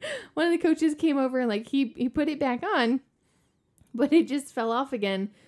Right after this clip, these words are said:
a few minutes later. So the ice rink owner wound up coming over really quick,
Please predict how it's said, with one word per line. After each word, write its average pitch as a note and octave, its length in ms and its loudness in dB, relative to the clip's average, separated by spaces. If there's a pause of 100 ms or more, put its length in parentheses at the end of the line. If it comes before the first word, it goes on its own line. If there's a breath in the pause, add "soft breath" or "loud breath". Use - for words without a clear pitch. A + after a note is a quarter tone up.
(200 soft breath)
a A3+ 80 -4
few A#3+ 160 -2
minutes G#3 280 0
later. G#3 320 2 (320 soft breath)
So B3+ 540 4
the A3+ 140 0
ice E4 280 -2
rink B3+ 240 -4
owner G#3 260 0
wound G#3 220 0
up F#3+ 200 -4
coming B3+ 360 0
over F#3+ 280 -2
really G3 240 -2
quick, G3 360 -4